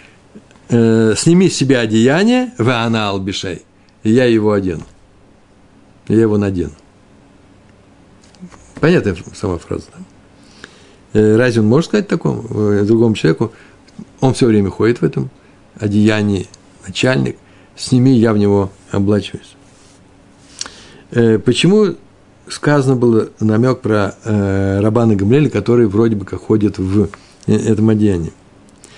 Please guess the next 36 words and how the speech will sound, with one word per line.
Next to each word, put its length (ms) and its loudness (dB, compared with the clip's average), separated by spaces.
Написано 420 0
в 20 -4
Берешит, 440 0
сорок 180 0
девятая 320 2
глава, 720 -2
в 60 -20
сорок 160 -2
девятой 240 0
главе, 240 2
это 120 -2
уже 80 -2
в 40 -14
конец, 460 -2
там, 140 -4
где 80 -2
идут 160 -6
пророчества, 720 -2
э, 240 -2
нашего 360 -2
праотца 440 -4
Якова, 540 0
сыновьям, 640 0
двенадцати 380 -2
коленам 460 0
Израиля, 480 0
сорок 220 2
девятая 260 2
глава, 200 0
там 280 0
в 40 -4
десятом 480 -2
стихе 420 0
сказано 360 0
про 220 2
Иуду. 380 2